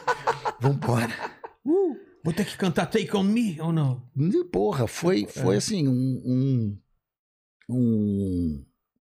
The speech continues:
Speaker 1: uma efeméride, né? Uma, uma exceção que mostrou que os artistas brasileiros tinham cacife pra, pra tá ali no horário
Speaker 2: Uhum.
Speaker 1: nobre e foi, foi muito marcante. Foi um dos grandes momentos, assim, da carreira solo.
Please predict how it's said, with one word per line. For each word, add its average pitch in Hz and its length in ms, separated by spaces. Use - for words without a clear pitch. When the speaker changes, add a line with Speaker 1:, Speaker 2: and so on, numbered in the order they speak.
Speaker 1:
uma 139 160
efeméride, 123 720
né? 104 300
Uma, 101 380
uma 101 340
exceção 139 720
que - 80
mostrou 127 420
que 123 100
os 110 80
artistas 117 360
brasileiros 110 520
tinham 110 320
cacife 117 600
pra, 101 360
pra 107 160
tá - 140
ali 101 160
no 104 100
horário 107 240
Speaker 2:
Uhum. 117 60
Speaker 1:
nobre 120 400
e 175 40
foi, 196 520
foi - 400
muito 127 480
marcante. 107 480
Foi 117 160
um 117 60
dos 110 140
grandes 127 480
momentos, 113 460
assim, 101 180
da 95 120
carreira 95 320
solo. 65 360